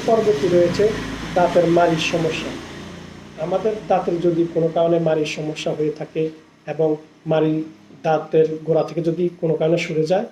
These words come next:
এতে আমাদের দাঁতের শিরশিরের সমস্যা দেখা দিয়ে থাকে। এর পরবর্তীতে রয়েছে দাঁতের গর্ত বা ক্যাভিটি। আমাদের দাঁতের মধ্যে যদি কোনো কারণে ক্যাভিটিস বা গর্ত থাকে,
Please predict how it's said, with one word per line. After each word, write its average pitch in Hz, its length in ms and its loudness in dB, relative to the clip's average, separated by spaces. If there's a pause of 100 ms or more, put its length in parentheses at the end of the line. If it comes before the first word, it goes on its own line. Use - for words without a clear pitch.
(300)
এতে 160 200 -2
আমাদের 160 360 0
দাঁতের 165 300 -2 (260)
শিরশিরের 170 540 -2
সমস্যা 156 580 -4 (280)
দেখা 147 240 -6
দিয়ে 139 200 -6
থাকে। 139 300 -14 (540)
এর 208 260 0
পরবর্তীতে 208 480 2
রয়েছে 185 280 2
দাঁতের 170 320 0
গর্ত 160 540 -2 (360)
বা 156 140 0
ক্যাভিটি। 131 460 -6 (560)
আমাদের 180 340 0
দাঁতের 175 380 2
মধ্যে 160 320 2
যদি 165 200 0
কোনো 156 220 -2
কারণে 156 300 0
ক্যাভিটিস 147 600 -4
বা 151 100 -4
গর্ত 143 320 -8
থাকে, 156 420 -6